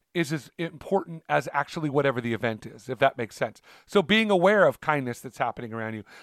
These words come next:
I mean, you, you mocked your wife at the beginning of the show, but I'm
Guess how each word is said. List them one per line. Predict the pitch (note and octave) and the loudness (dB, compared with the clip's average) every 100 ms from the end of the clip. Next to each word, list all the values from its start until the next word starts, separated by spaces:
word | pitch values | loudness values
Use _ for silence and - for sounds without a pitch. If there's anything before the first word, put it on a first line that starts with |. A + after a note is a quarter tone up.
| - | -4
I | F#3+ | 0
mean, | A3 F#3+ | 0 -2
you, | F3+ A3+ | -6 -4
you | G3+ | 0
mocked | G3 F#3+ F3+ F#3+ | 6 8 6 2
your | D#3+ | 4
wife | D3+ - | 4 2
at | |
the | C#3 | -6
beginning | C3+ C#3 C3+ | -4 -4 -4
of | C3 | -4
the | A#2+ | -4
show, | - B2 A2 - _ _ _ _ _ _ _ _ _ - - - | 0 2 0 -4 _ _ _ _ _ _ _ _ _ -20 -20 2
but | F3+ | 6
I'm | G#3 B3 | 8 6